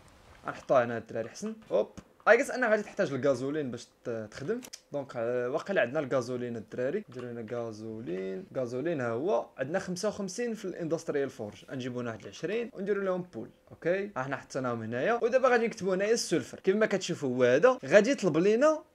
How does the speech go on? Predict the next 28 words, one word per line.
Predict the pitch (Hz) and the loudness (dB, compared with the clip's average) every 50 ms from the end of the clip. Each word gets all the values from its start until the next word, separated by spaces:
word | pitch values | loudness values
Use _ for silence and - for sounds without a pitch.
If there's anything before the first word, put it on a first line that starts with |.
| _ _ - | _ _ -6
ثلاثه | - 226 240 247 240 233 240 240 | 4 6 8 8 8 6 4 2
نتاع، | 226 214 - 233 196 147 131 143 | 0 4 6 6 6 8 8 8
آه، | 156 160 156 151 147 143 143 139 135 131 123 120 117 117 101 110 113 - - _ _ _ _ _ _ _ _ _ - - _ _ _ _ _ _ | 8 8 8 8 8 8 8 6 6 6 4 2 0 -4 -6 -8 -12 -18 -20 _ _ _ _ _ _ _ _ _ -16 -16 _ _ _ _ _ _
خويا | - 202 156 131 | 0 2 2 2
مبي-، | 127 117 135 - 147 | 0 -2 -4 -6 -4
صافي، | - 202 170 - - - - | -2 -2 -2 -2 -2 -12 0
عارف، | - 147 170 - - | 4 4 6 6 8
فهمت | 165 202 226 180 175 185 | 8 8 8 8 12 12
الدراري | 180 156 - - 147 147 151 151 147 | 12 12 12 12 12 12 12 12 10
اش | 131 | 8
داك | 123 151 147 - | 6 2 2 2
الشيء، | - - - 240 | -2 4 6 6
صافي، | 180 175 170 156 131 135 | 6 8 6 6 4 2
الفيسز. | 127 113 - - 190 175 143 - - 123 110 104 101 - _ _ _ _ - - - _ - | -8 -6 -2 2 4 4 4 2 -2 -6 -8 -8 -12 -14 _ _ _ _ -20 -20 -8 _ 0
غنمشيو | 180 151 - 180 | 0 2 2 2
نجيبو | 151 135 139 139 | 2 2 2 0
الفيسز. | 143 131 - 139 127 120 - 120 107 98 - - _ - - _ _ _ - - - _ _ _ _ _ _ _ _ - | -2 -4 -2 -6 -6 -6 -8 -14 -18 -18 -20 -20 _ -20 -20 _ _ _ -20 -20 -20 _ _ _ _ _ _ _ _ -16
خرا. | - - - 339 392 427 427 - _ _ - - - - - - 262 - | -14 -4 0 0 0 0 -2 -8 _ _ 0 0 0 2 2 0 0 2
<laughs> | - 170 - - 180 170 - - - 175 | 0 -2 -2 -2 -8 -8 -8 -6 -4 -2
المشكله | 208 240 247 240 - 262 254 254 | 0 2 0 2 4 6 8 8
الدراري | 202 - 185 220 254 269 262 220 | 6 8 6 8 8 8 8 8
هي | 226 247 226 247 | 6 6 6 4
انه | 240 240 240 | 2 2 4
ما | 233 208 | 6 4
عندناش | 170 180 233 226 220 | 6 6 6 4 6
منين | 226 226 214 | 4 2 4
نجيبوها | 196 165 175 175 165 180 175 | 4 4 4 6 6 6 6
حنايا، | - 170 170 180 220 262 285 | 6 2 0 2 2 0 0